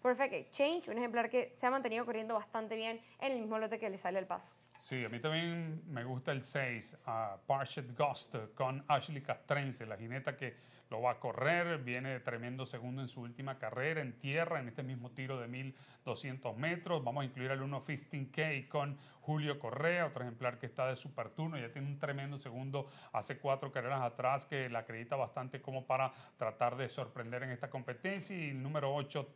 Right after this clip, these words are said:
Speaker 2: Thompson, la yegua, mm, conducida por... Eh, Liapustina, la jineta Liapustina, también con mucha oportunidad, luce muy bajada de lote, muy bajada de agrupación, así que seis uno ocho para mí en la sexta de esta tarde.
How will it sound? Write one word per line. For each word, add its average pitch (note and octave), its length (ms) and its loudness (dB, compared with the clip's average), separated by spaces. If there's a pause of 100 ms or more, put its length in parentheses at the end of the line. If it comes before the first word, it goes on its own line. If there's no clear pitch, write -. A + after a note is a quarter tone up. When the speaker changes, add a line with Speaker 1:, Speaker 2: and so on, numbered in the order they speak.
Speaker 2:
Thompson, D3+ 500 2 (440)
la A2+ 100 2
yegua, C#3 540 4 (200)
mm, B2 240 -6
conducida B2 460 -2
por... C3+ 480 0
Eh, A2+ 340 -6 (240)
Liapustina, C3+ 800 0
la A2 100 0
jineta A#2+ 320 -2
Liapustina, F#3+ 760 -2 (160)
también A#2 380 -2
con C3+ 160 -4
mucha C3+ 240 -2
oportunidad, B2+ 580 0
luce C3+ 360 -4
muy C3 240 -2
bajada C3+ 360 4
de B2 80 0
lote, D3+ 300 -2
muy B2 160 -6
bajada B2+ 220 2
de B2+ 40 2
agrupación, B2+ 560 -2 (260)
así B2 200 -6
que D3 100 -2
seis C3+ 340 -4
uno C#3 220 0
ocho C3 240 -4
para A#2+ 180 4
mí B2+ 280 -6
en C3 200 -4
la A2+ 120 -2
sexta C#3+ 340 -4
de C3+ 60 0
esta C3 180 -8
tarde. F#3 340 2